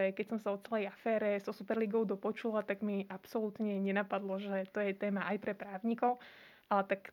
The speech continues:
to je samozrejme spôsobené tým, že oblasť športového práva nie je úplne, eh, v centre môjho záujmu. Tak skús prosím vysvetliť, či je z právneho hľadiska vôbec možné, aby sa určitá skupina futbalových klubov dohodla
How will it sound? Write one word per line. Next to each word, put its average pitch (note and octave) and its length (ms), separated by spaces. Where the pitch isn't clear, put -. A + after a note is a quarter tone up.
to G3+ 80
je G3+ 80
samozrejme G#3+ 320
spôsobené G#3+ 400
tým, G#3 240
že G3+ 480
oblasť G3+ 480
športového G#3+ 480
práva G3+ 400
nie G3+ 240
je F#3+ 80
úplne, F#3+ 480
eh, - 0
v G3+ 320
centre A3+ 480
môjho G#3 640
záujmu. A3+ 560
Tak G#3+ 240
skús - 320
prosím A#3 380
vysvetliť, G#3+ 420
či A#3 260
je A3+ 60
z A#3 100
právneho G3+ 400
hľadiska G#3 540
vôbec F#3+ 320
možné, G#3+ 640
aby A3 160
sa A3 160
určitá G#3+ 300
skupina G3+ 400
futbalových G#3+ 560
klubov G#3 340
dohodla G3+ 540